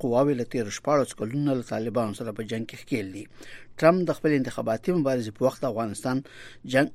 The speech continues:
د افغانستان نه د امریکایي عسکرو د سمدستي راوستلو غوښتنه کړې وه او ویلي وو چې دغه جنگ د انسانانو د وینې او د دولتي خزانې د ضایع کېدو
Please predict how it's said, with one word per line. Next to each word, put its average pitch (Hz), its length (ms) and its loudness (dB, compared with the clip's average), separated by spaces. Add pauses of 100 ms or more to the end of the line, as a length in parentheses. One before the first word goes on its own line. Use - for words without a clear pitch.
(160)
د - 100 4
افغانستان 117 500 2
نه 151 140 4
د - 100 2
امریکایي 123 400 2
عسکرو 104 320 -2 (320)
د 127 140 -4
سمدستي 131 520 0 (360)
راوستلو 117 480 0
غوښتنه 147 400 2
کړې 147 180 0
وه 147 120 6
او 135 120 2
ویلي 131 240 4
وو 151 100 -6 (240)
چې - 140 -10
دغه 107 140 0 (120)
جنگ 151 160 6 (480)
د 123 140 2
انسانانو 117 580 2
د 110 140 -6
وینې 170 220 6 (180)
او 131 60 8 (120)
د 120 160 2
دولتي 110 380 0
خزانې 113 360 0 (640)
د 113 140 -2
ضایع 110 260 2
کېدو 117 280 2